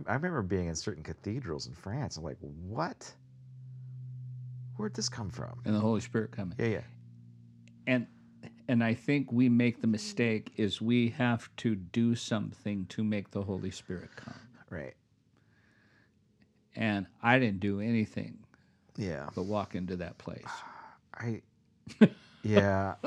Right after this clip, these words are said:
Speaker 1: You know, we'll probably have to talk about that some more.
Speaker 2: Yeah.
Speaker 1: Because I think, you know, both of our hearts'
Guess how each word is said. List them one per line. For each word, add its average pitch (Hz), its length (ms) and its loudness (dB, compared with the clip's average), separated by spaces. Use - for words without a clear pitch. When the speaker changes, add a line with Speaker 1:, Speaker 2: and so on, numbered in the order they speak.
Speaker 1:
You 135 100 4
know, 127 300 8
we'll 127 180 4
probably 127 260 8
have 110 140 2
to - 60 -18
talk 92 260 0
about 85 300 -2
that 95 240 -2
some 85 180 -6
more. 85 380 -2
Speaker 2:
Yeah. 113 240 8
Speaker 1:
Because 98 220 0
I 101 140 2
think, 101 300 -6
you 95 80 -2
know, 87 140 0
both 87 280 0
of 82 120 0
our 85 120 0
hearts' 80 480 -6